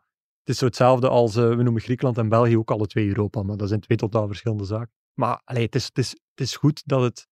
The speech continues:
als we dan toch één positief ding moeten zeggen over het W K in Qatar, is het goed dat een, eh, l-, land uit de Arabische wereld net dan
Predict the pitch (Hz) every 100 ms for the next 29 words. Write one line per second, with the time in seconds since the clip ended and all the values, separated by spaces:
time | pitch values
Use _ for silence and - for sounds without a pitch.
0 | _ - - 135 156 - 147 147 143 147
1 | 143 - 123 110 127 123 120 101 117 123
2 | 123 135 120 110 120 135 - 110 - 110
3 | 113 110 117 117 - _ _ _ _ _
4 | 139 107 - 131 - 120 113 - - -
5 | 113 107 110 _ _ 143 107 101 101 104
6 | 107 - 131 113 123 127 113 107 107 113
7 | - 101 113 113 - 104 98 - 104 110
8 | 120 123